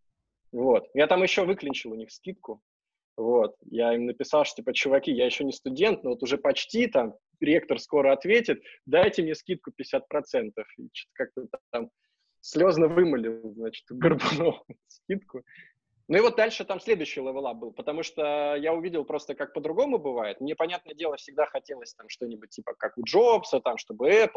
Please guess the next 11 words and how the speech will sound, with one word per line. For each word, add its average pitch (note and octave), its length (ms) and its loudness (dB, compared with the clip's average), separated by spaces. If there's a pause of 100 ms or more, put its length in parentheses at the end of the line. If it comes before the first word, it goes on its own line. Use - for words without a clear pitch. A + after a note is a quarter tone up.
вот B2 160 -8
это C#3 220 -14
все, A#3 300 0
вот A#2 200 -6
какой-то C3 340 -2
такой A#2 280 -8 (160)
высок-, C#3+ 460 0 (240)
высокий C3+ 500 -2
уровень. A#2 400 -10
Я G#2+ 80 -2
там, G#2 140 -10